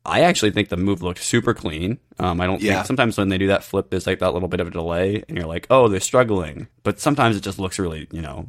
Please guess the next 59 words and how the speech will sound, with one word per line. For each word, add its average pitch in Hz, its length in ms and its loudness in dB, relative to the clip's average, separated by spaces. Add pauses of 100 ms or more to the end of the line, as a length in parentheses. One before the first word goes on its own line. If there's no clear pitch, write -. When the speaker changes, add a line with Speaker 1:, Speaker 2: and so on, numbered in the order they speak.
(120)
Speaker 1:
silly 80 420 0
'cause - 160 -8
it - 100 -8
looks - 180 -2
a 82 60 0
little 80 220 -2 (120)
choreographed, 76 520 4
you 90 60 2
know? 95 260 2 (440)
Um, 85 680 0
in 113 100 2
this 180 180 2
case, 113 240 4
I 101 60 4
think 101 140 0
they 95 100 2
actually 98 260 2
timed 98 240 2
it 92 80 -6
perfectly 95 400 0
well, 95 260 4
and 85 120 -4
it 92 120 -4
looked 165 220 2
like 98 380 0 (560)
that, 90 200 0
uh, 76 220 0
Luchasaurus 95 580 0
actually 87 480 -2
took - 240 -2
a 82 80 -6
pretty 98 280 0
nice 92 340 0
little 87 180 0
bump 95 340 0
there 85 240 -2
through 95 180 0
the 85 80 -4
table, 82 460 0
which 85 200 -4
is 78 140 -6
getting, 98 360 2
uh, 80 300 -2 (460)
well, 107 100 2
really, 131 160 6
really, 160 240 8
Charlie, 151 220 4
there's 135 140 4
only 160 140 8
one 139 220 6
thing 127 140 4
you 110 80 4
can 101 100 4
say 110 200 6
to 87 100 0
a 82 40 -2
spot 85 320 0
like 73 180 -8
that. - 340 -10